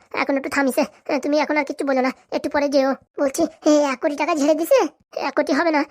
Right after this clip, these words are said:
ওই সত্তর আশি লাখ হবে। তার মানেই তো তাই, অত টাকা ঝেড়ে দিল, কোথায় গেছে কি হয়েছে কিছুই বুঝে পারা যাচ্ছে না। বলছি, তোমাদের বাড়িতে বেশি লোক আসা যাওয়া করে না, তাহলে, এ, টাকাটা কে নিল? সেটাই তো ব্যাপার।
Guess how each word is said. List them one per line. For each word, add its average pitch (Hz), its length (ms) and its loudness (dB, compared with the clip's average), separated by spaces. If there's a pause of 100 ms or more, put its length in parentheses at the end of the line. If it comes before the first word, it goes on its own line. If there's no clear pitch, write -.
(160)
ওই 294 100 -6
সত্তর 294 280 -6
আশি 302 160 -4
লাখ 320 200 -2
হবে। 277 160 -2 (280)
তার - 200 -2
মানেই 320 180 2
তো 330 100 -2
তাই, 320 320 2 (280)
অত 285 200 -2
টাকা 349 220 -2
ঝেড়ে 311 240 4
দিল, 381 280 2 (200)
কোথায় 202 280 -2
গেছে 202 200 -2
কি 311 180 -4
হয়েছে 302 240 0
কিছুই 311 240 -4
বুঝে 277 180 0
পারা 285 180 0
যাচ্ছে 277 260 -2
না। 247 120 2 (320)
বলছি, 381 200 0
তোমাদের 330 300 2
বাড়িতে 339 240 0
বেশি 349 180 0
লোক 349 140 2
আসা 320 200 -2
যাওয়া 339 200 2
করে 294 240 0
না, 277 140 0 (260)
তাহলে, 349 320 0 (200)
এ, 349 120 0
টাকাটা 330 300 0
কে 330 180 2
নিল? 302 240 4
সেটাই - 480 -6
তো 330 120 0
ব্যাপার। 285 280 0